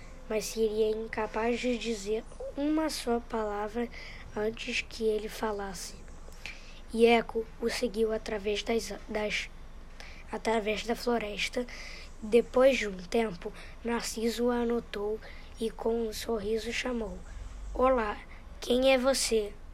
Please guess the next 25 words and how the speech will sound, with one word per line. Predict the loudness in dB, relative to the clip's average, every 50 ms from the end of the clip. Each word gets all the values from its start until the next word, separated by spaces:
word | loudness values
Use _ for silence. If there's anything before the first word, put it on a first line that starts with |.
| -12
Como | -2 0 2 4 4
é | 4 2
seu | 2 4 4 4 4
nome?" | 4 2 2 0 -4 -6 -8 -10 -12 -14 -14 -14 -14 -14 -14 -14 -14 -14 -14 -14 -14 -14 -14 -14 -14 -14 -14 -14 -14 -12 -12 -14 -14 -14 -14 -14 -8 4
"Como | 6 8 8 8 8
é | 4
seu | 4 4 2 2 2 4
nome? | 4 2 2 2 0 -2 -4 -6 -8 -10 -12 -14 -14 -14 -14 -14 -14 -14 -10
Seu | -8 -6 0 0 2 2 2
nome, | 0 0 -2 -2 -2 -2 -4 -4
seu | -6 -8 -10 -6 -2 -2 -2 -2 -4 -6 -10 -14 -14 -14 -14 -14 -10 -8
nome", | -8 -6 -6 -6 -8 -8 -10 -12 -12 -14 -14 -14 -14 -14 -14 -14 -14 -12 -10
disse | -8 -4 -4 -2 -2 -2 -2
Eco. | -4 -6 -8 -10 -12 -12 -12 -12 -14 -14 -14 -14 -14 -12 -12 -12 -12 -12 -12 -12 -12 -12 -12 -14 -14 -14 -14 -14 -10 -4
"Meu | -2 0 2 2 2
nome | 4 2 4 4 4
é | 4
Narciso", | 6 6 4 4 4 0 0 2 2 2 2 0 -2 -6 -6 -8 -10 -10 -8 -10 -10 -10 -10 -12 -14 -14 -14 -14 -14 -14 -8 -4
ele | -2 -2 0 -2 -2
respondeu. | -2 0 -2 -2 -2 -2 -6 -8 -8 -6 -8 -10 -10 -12 -14 -16 -16 -16 -18 -18 -18 -18 -18 -18 -18 -14 -12
"Vim | -8 -4 -2 0 0 0
à | -2
floresta | -4 0 2 4 4 6 4 2 2 0 -2 -4
pra | -4 -2 -2 -2
caçar. | -2 -2 -4 -2 -2 -4 -6 -6 -8 -10 -10 -10 -10 -10